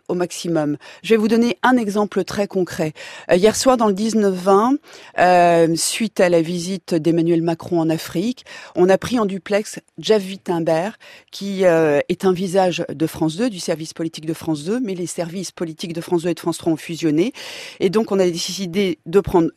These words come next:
Jeff sur un angle et dix minutes après, Jeff Wittenberg sur un autre angle dans le journal d'Anne-Sophie Lapix dans le vingt heures.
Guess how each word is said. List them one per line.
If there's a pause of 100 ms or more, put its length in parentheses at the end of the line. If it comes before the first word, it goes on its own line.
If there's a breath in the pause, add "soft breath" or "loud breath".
Jeff
sur
un
angle (400 loud breath)
et (160)
dix
minutes
après, (120)
Jeff
Wittenberg
sur
un
autre
angle
dans
le
journal
d'Anne-Sophie
Lapix
dans
le
vingt
heures.